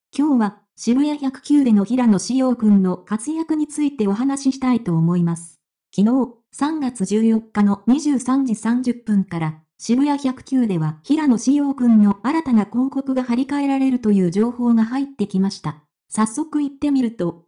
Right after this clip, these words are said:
その姿はもう、ずくのように新鮮で素晴らしかったです。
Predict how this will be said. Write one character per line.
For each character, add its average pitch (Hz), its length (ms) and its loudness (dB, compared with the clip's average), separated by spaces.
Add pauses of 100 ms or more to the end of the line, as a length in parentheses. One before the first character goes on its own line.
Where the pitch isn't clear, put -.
そ - 140 -2
の 277 140 2
姿 269 340 -2
は 254 140 -2
も 233 260 0
う、 220 120 -12
ず 294 120 -2
く 330 120 0
の 302 100 2
よ 269 160 4
う 254 40 2
に 233 120 4
新 262 240 0
鮮 247 260 0
で 226 100 2
素 220 160 -4
晴 240 120 0
ら 277 100 -2
し 277 140 -14
か 254 80 -4
っ 247 140 -6
た 196 120 -6
で 175 80 0
す。 - 260 -12